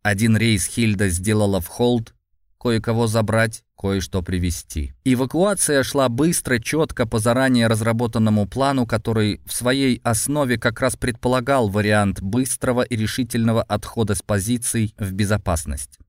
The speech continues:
Надвигалась буря. Вскоре я остался один, пообещав уйти на свашбаклере. В это поверили все, как поначалу показалось, кроме Зедда, осуществлявшего для меня небольшую доставку.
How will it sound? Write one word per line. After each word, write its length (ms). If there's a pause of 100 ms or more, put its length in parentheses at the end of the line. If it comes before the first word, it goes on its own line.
(140)
Надвигалась 1040
буря. 600 (500)
Вскоре 360
я 200
остался 480
один, 500
пообещав 640
уйти 460
на 140
свашбаклере. 920 (260)
В 100
это 180
поверили 540
все, 360
как 200
поначалу 540
показалось, 640
кроме 380
Зедда, 540
осуществлявшего 1080
для 180
меня 220
небольшую 520
доставку. 640